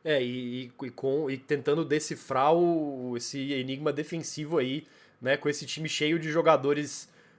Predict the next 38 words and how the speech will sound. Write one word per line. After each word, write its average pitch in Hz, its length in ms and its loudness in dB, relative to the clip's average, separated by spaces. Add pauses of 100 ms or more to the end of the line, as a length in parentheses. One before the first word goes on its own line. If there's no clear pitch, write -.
muito 190 220 -2
bons 175 240 8
no 208 80 10
ataque, 160 480 10
né, 135 200 6
acho - 160 -2
que, 147 160 -2
mas 151 220 6
obviamente 170 500 8
o 160 60 -2
Frank 160 240 -2
Vogel, 147 360 2
Frank 156 220 -2
Vogel 143 240 4
eu 139 40 8
acho 143 140 4
que - 80 2
é 151 40 4
o 147 80 4
nome 143 300 2
ideal 135 360 6
pra 123 160 0
isso 117 220 -2
daí. 117 360 -6 (420)
É, 98 880 -8
de 151 120 -4
todo 294 260 4
modo 240 220 12
vai 240 100 10
ser 240 100 -2
um 233 40 4
time, 214 320 -6 (320)
ofensivamente 202 720 8
eu 185 40 6
acho 180 100 -2
que - 80 -10
muito 180 200 -6
interessante, 170 680 0